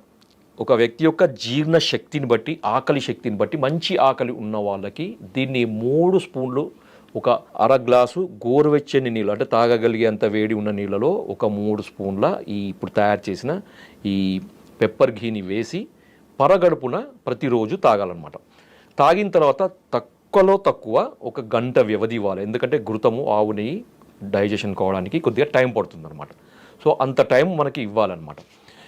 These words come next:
ఇది వ్యక్తిగత అవసరాన్ని బట్టి, కొంతమందికి రెండు స్పూన్లు అవసరం ఉంటుంది, కొంతమందికి ఒకటే స్పూన్‌తోనే మనకి, ఆ, ఈ జీర్ణశక్తికి సరిపోయేంత ఉంటుంది. కాబట్టి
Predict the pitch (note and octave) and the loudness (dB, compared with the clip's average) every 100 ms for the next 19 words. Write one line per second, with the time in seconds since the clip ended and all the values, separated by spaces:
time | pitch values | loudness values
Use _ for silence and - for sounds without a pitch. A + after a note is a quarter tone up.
0 | _ - F3+ F#3+ F3 F3+ - A#2+ D#3 F#3+ | _ -2 0 2 0 -2 -6 0 0 2
1 | E3 E3+ D3 D3 C3 G#2+ - - A2+ B2 | 4 4 2 0 -2 -4 -6 -6 -2 0
2 | B2 B2+ C#3 E3+ - A2+ A2+ C3 C3 B2 | 0 -4 -6 -8 -4 -2 0 0 0 2
3 | B2 A#2 B2 C3 B2+ G2+ G#2 G2 G2 F#2 | 4 2 -2 -4 -6 -6 -6 -4 -6 -4
4 | A#2+ B2 B2 B2 A#2+ C3 A#2+ B2+ A#2 A2 | -2 -2 -2 -4 -2 -2 0 0 -2 -2
5 | A#2 A2+ - _ A2 G#2+ G#2+ - G#2+ G#2+ | -6 -8 -16 _ -8 -6 -6 -8 -6 -6
6 | G2+ F2+ A#2 A2 A#2+ - F#2+ G#2+ G2+ G2 | -6 0 0 0 -4 -8 -6 -4 -2 -4
7 | F2+ G2+ - G#2+ G#2 G#2 G2+ G2+ A2 G2+ | 0 0 2 0 0 -2 -2 -6 -2 0
8 | G2+ G#2 | 0 -2